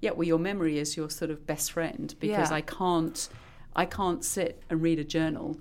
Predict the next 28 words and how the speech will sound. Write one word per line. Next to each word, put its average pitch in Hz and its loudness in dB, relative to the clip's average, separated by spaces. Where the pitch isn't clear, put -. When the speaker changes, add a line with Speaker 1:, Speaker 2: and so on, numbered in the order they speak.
Speaker 1:
and 151 0
write. - -2
And, 147 0
um, 143 -2
I've 143 0
never 151 4
kept 156 -8
a 156 -4
diary 147 0
in 139 -2
my 139 -2
life. 135 -2
And 156 0
even 160 4
if 147 -4
I 147 2
did, 143 0
I 139 2
wouldn't 147 0
be 139 -4
able 139 -4
to 139 -4
understand 135 0
it, 85 -2
what 147 -4
I'd 143 -2
written 143 0
anyway. 147 0